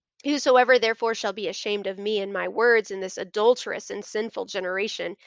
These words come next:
of him also shall the Son of Man be ashamed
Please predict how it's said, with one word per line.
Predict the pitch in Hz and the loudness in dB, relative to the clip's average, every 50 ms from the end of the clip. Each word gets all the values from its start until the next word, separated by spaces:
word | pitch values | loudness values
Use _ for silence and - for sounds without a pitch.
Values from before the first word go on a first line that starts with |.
| _ _ _ _ _ | _ _ _ _ _
of | - 202 196 190 | -2 0 0 0
him | 214 240 233 226 165 - | 0 0 0 0 -2 -2
also | - 202 202 226 233 226 - - - - | 0 2 2 2 2 -2 -4 -8 -8 -8
shall | - - - 185 165 185 | -8 -6 -2 -2 -2 -2
the | 196 196 | -4 -6
Son | 190 - - 208 208 208 | -10 -8 -6 -4 -2 -2
of | 202 185 202 | -2 -4 -4
Man | 202 190 202 208 190 190 | -6 -6 -4 -4 -4 -4
be | 190 185 180 | -6 -8 -8
ashamed | 160 - - - 196 185 175 156 160 - | -8 -8 -6 -4 -4 -4 -4 -6 -8 -12